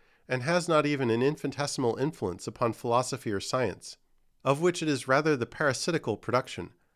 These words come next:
I understand in that case why theology should require no specific teaching, for there is nothing to mistake about, why it is powerless against scientific anticipations, for it merely is one of them,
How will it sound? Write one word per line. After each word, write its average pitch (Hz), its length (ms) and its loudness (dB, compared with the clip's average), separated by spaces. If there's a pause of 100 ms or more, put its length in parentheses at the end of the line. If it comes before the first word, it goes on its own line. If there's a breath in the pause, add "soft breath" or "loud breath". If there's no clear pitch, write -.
(440)
I 156 140 6
understand 165 480 2
in 120 100 4
that 120 200 0
case 101 320 -6
why 131 160 4
theology 131 540 2
should 107 240 -4
require 113 420 2
no 123 220 2
specific 110 500 -8
teaching, 117 400 -6 (460)
for - 160 -2
there 151 140 6
is 131 120 2
nothing 165 340 2
to 160 80 0
mistake 143 360 0
about, 95 280 -4 (680 soft breath)
why 143 180 6
it 170 100 6
is 156 140 2
powerless 165 540 4
against 113 280 0
scientific 131 540 -2
anticipations, 117 880 -4 (400)
for 135 220 2
it 120 80 -4
merely 165 340 4
is 127 160 0
one 123 140 2
of 95 100 -2
them, 85 220 -8